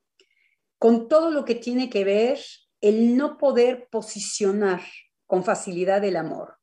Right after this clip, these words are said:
No hay encuentro amoroso, ni tanto de él como posición de yo puedo amar, ni tampoco del otro lado en donde en el mundo, en este caso estoy pensando en la mujer, en la mamá,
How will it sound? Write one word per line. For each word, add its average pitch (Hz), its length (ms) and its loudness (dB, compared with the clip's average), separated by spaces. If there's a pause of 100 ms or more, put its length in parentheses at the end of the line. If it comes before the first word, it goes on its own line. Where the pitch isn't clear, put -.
(560)
No 247 460 4
hay 277 300 0
encuentro 262 880 0
amoroso, 185 800 0 (680)
ni 233 280 0
tanto 208 800 0 (160)
de 196 380 -2
él 254 440 0 (200)
como 196 320 2
posición 190 760 -2
de 165 160 -2
yo 226 300 0
puedo 226 240 2
amar, 185 360 -2 (800)
ni 208 260 0
tampoco 240 500 0
del 220 320 2
otro 285 360 0
lado 220 380 -4
en 165 140 -10
donde 165 460 -6 (300)
en 202 180 2
el 185 140 4
mundo, 214 440 0
en 170 140 -8
este 170 200 -6
caso 180 200 -2
estoy 180 220 -6
pensando 180 500 -4
en 151 60 -4
la 147 80 -8
mujer, 165 420 -4
en 156 140 -2
la 143 120 -10
mamá, 170 460 0